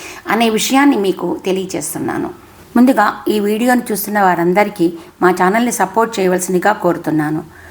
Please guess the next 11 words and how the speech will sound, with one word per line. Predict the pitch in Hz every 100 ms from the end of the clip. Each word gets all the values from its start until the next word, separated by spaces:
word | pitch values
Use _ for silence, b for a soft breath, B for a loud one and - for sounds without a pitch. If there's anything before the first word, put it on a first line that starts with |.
| B B B -
ఎందుకంటే | 214 208 196 214
మీరిచ్చే | 196 190 185 - 240 196
ప్రోత్సాహంతో | - 180 180 214 196 180 180 - 208
మేము | 185 175
మరింత | 180 233 285 285
ఉత్సాహంగా | 170 - 202 180 170 160 - B B B -
మరిన్ని | 202 262 269 233
వి-, | 208 262
వీడియోలని | 226 220 208 180 180
మీకు | 180 180 175
చేయగలుగుతాం. | 190 196 185 160 156